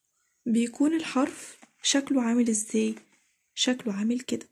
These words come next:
بصوا. ننزل تحت ونمشي على السطر. ننزل تحت ونمشي على السطر. خلاص؟ ونروح عاملين نقطة من تحت.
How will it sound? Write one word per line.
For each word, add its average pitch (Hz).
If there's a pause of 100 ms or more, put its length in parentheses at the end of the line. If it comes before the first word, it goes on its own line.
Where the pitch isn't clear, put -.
(300)
بصوا. 320 (1700)
ننزل 226
تحت - (680)
ونمشي 233
على -
السطر. - (3250)
ننزل 208
تحت - (160)
ونمشي 226
على 240
السطر. - (1300)
خلاص؟ - (960)
ونروح 233
عاملين 220
نقطة 226
من 214
تحت. -